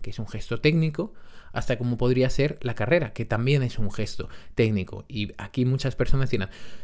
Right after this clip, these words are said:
"Pero bueno, la carrera es algo natural, es algo que nosotros hacemos desde que, desde el paleolítico, no sé qué, no sé cuántos, y me voy más atrás y más atrás". Sí, cien por cien, estoy de acuerdo contigo, pero igualmente es un gesto que requiere técnica, igualmente es un re-,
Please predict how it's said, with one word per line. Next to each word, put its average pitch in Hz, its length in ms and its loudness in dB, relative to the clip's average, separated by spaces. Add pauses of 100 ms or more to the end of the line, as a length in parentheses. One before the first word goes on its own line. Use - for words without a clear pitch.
(240)
"Pero 113 180 -4
bueno, 143 300 6
la 107 240 -4
carrera 117 360 0
es 151 140 0
algo 147 380 0
natural, 117 680 0
es 110 160 -2
algo 135 220 0
que 127 80 0
nosotros 117 420 -2
hacemos 143 540 4
desde 104 320 -2
que, 98 440 -4
desde 98 300 -6
el 98 120 -6
paleolítico, 147 920 0
no 110 140 -2
sé 98 180 -10
qué, 147 380 2
no 123 100 -2
sé 107 160 -10
cuántos, 151 640 2
y 113 60 -2
me 101 120 0
voy 117 180 0
más 120 220 -2
atrás 117 360 -2
y 113 40 -4
más 110 200 -8
atrás". 131 280 0 (560)
Sí, - 440 0
cien 117 200 0
por - 120 6
cien, 127 400 8
estoy - 220 -4
de 101 60 0
acuerdo 98 260 0
contigo, 104 500 -2 (200)
pero - 140 -4
igualmente 127 460 2
es 123 100 -8
un 113 80 -6
gesto 127 300 2
que 107 80 -6
requiere 113 520 -2
técnica, 98 440 -4
igualmente 110 400 -2
es 135 100 -2
un 131 100 0
re-, 120 160 -4